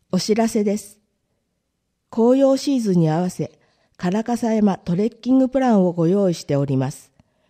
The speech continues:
ぜひご利用ください。最後は、ミヤマシジミにかかる環境保全及び環境衛生事業の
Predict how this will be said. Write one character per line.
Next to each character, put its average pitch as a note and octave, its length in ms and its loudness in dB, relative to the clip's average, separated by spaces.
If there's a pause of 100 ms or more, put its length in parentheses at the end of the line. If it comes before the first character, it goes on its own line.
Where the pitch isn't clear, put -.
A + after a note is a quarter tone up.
(340)
ぜ A3 160 2
ひ G3 240 -4
ご D#3 140 -2
利 F#3 140 -4
用 D#3+ 180 0
く - 100 -10
だ B2+ 140 -4
さ B2 160 -8
い。 - 80 -10 (1600)
最 C#4 300 0
後 G3 180 4
は、 D#3+ 220 0 (240)
ミ F#3 120 2
ヤ A3+ 140 4
マ C4 120 2
シ C#4 180 -6
ジ B3 100 0
ミ F#3 100 6
に D#3+ 140 2
か C#3 140 -8
か D#3+ 140 -6
る C#3 140 -8 (300)
環 A#3 280 0
境 C4 220 0
保 C4 140 -4
全 F3+ 360 -2
及 A3 260 2
び C#3 240 -8 (320)
環 A3 260 0
境 B3 380 2
衛 A3+ 220 2
生 A#3+ 280 0
事 A#3 140 -4
業 F#3 260 4
の C3+ 200 -2